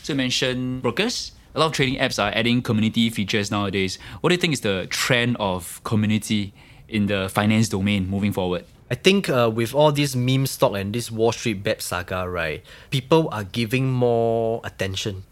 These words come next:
Speaker 2: to, uh, online conversations. Because prior to that, nobody knew that, you know, they could have moved the market, right? But like I said earlier, it doesn't happen that often, you know, it isn't once or twice. Because if you were to do it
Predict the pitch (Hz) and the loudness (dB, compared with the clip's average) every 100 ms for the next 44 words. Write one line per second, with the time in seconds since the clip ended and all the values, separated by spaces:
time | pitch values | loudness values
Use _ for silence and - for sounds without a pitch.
0 | - 98 87 85 87 90 87 - 90 85 | -8 -6 -4 -6 -10 -12 -16 -12 -8 -6
1 | 82 - 95 98 104 - 85 80 80 80 | -8 -6 -4 -2 -4 -6 -8 -8 -8 -8
2 | - 80 80 - - - 139 - - 151 | -6 -6 -8 -12 -16 -4 2 4 6 6
3 | 127 120 135 - - - - 180 208 151 | 6 4 4 2 -8 -18 4 6 8 6
4 | 180 175 175 175 143 110 78 120 131 139 | 6 6 6 6 6 4 2 2 2 2
5 | - - _ - 135 123 - 120 120 135 | -4 -20 _ -2 2 2 4 2 4 4
6 | 151 160 - 87 87 - - 90 - 95 | 2 2 -4 -8 -8 -10 -8 -10 -10 -10
7 | 87 - 127 123 123 135 - 196 190 131 | -10 -4 -2 0 2 2 2 2 2 0
8 | 123 120 113 107 123 135 - - 123 113 | 0 2 2 2 0 -2 -14 -10 -6 -2
9 | 120 123 151 131 104 113 110 - - - | 2 2 2 0 -2 -2 -4 -8 -16 -20
10 | - - 110 - 87 - 92 85 101 95 | -20 -10 -10 -8 -12 -12 -12 -12 -14 -10
11 | 95 98 95 113 127 120 123 101 87 - | -8 -6 -6 -4 0 2 2 -2 -8 -6
12 | 101 95 92 101 127 131 120 127 131 131 | -4 -4 -4 -4 -2 -2 0 0 0 0
13 | 123 156 185 | 0 2 2